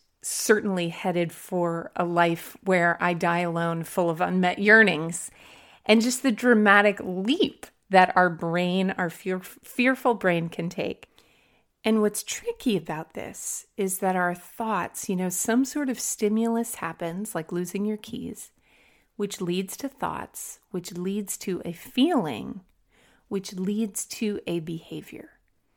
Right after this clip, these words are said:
And so in that moment of existential peril, I had a feeling of fear and shame, which led to me wanting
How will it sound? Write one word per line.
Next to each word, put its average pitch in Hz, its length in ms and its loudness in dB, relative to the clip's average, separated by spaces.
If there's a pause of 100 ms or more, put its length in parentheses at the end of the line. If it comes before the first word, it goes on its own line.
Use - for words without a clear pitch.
(580)
And 196 180 0
so 185 280 2
in 175 140 0
that 170 200 -2
moment 175 680 0 (520)
of 170 500 -4 (120)
existential 170 640 -4
peril, 170 520 -2 (760)
I 180 120 0
had 180 140 2
a 175 40 -4
feeling 202 720 0 (200)
of 180 140 -2
fear 170 720 -2 (200)
and 160 400 -4
shame, 160 640 -6 (640)
which 202 320 2
led 196 340 4
to 190 300 0
me 185 240 2
wanting 185 920 0